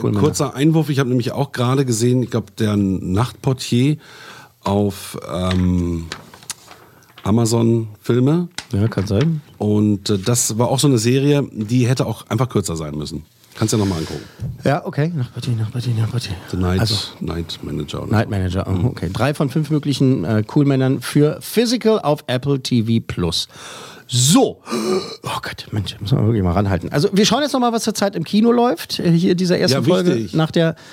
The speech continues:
Speaker 1: nach der So-, nach der Sommerpause. Ähm, es, äh, ja, wir müssen da wirklich einiges nachliefern. Also, kurz mal, äh, angehauen an dieser Stelle. Ähm, ja,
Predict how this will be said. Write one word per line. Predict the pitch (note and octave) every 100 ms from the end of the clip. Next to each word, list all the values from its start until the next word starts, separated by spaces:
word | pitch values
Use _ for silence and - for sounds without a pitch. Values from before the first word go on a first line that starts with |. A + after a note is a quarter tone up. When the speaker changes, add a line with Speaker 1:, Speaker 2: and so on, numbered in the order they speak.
| - -
Speaker 1:
nach | D3+ C#3
der | D3+
So-, | C3 A#2+ D#3
nach | D3+
der | A#2+ C#3
Sommerpause. | A2 G#2 D3+ G#3+ F#3+ C#3+ - - G3 A#3 A3+ B3+ B3+ - - - - -
Ähm, | D#3+ E3 E3
es, | D3+ - -
äh, | - -
ja, | C#3 C3+
wir |
müssen | C#3 C#3+
da |
wirklich | C#3+ E3 C3
einiges | C#3 B2+ A2+
nachliefern. | B2+ E3 - C3+ E3+ F3+ F3+
Also, | C3+ C#3+
kurz | C#3 G3+
mal, | G3+ D3 -
äh, | C#3
angehauen | C3 D#3 G#3+ D#3 D#3+ B3 - _ _ -
an | C#3+
dieser | D3+
Stelle. | D#3+ E3+ F#3 G3+ - - - -
Ähm, | C#3+ D3 D#3 -
ja, | D#3 G3+ C4